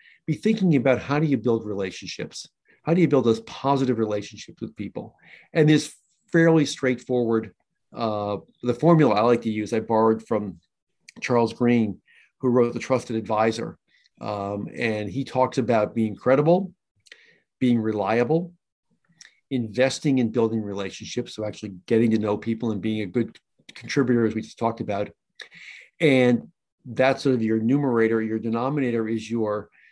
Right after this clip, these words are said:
um, self-interest. So you want a low number there. You actually want, you want to be invested in the larger mission. So if you're highly credible, highly reliable, you're focused on building relationships, you get a big number on top.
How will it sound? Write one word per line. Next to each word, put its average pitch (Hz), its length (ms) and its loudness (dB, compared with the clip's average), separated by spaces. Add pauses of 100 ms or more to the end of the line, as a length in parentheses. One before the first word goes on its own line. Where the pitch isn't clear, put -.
(300)
um, 101 600 -6 (240)
self-interest. 123 680 2
So 113 60 -6
you 113 140 2
want 117 160 4
a 110 40 6
low 123 280 6
number 113 280 2
there. 104 140 -2
You 98 80 -4
actually 110 200 -8
want, 117 260 0
you 123 100 0
want 120 100 0
to 113 80 0
be 110 40 4
invested 110 380 -2
in 104 60 -6
the 107 60 -8
larger 104 340 -2
mission. 104 400 -6
So - 140 -12
if 110 120 -10
you're 160 380 4 (300)
highly 170 280 4
credible, 147 600 0
highly 143 300 0
reliable, 117 680 -2 (200)
you're 107 140 -8
focused 139 360 -2
on 123 80 0
building 123 240 4
relationships, 107 720 -2
you 107 60 -4
get 104 80 -2
a 98 40 -4
big 127 260 0
number 120 260 4
on 110 120 2
top. 98 380 -8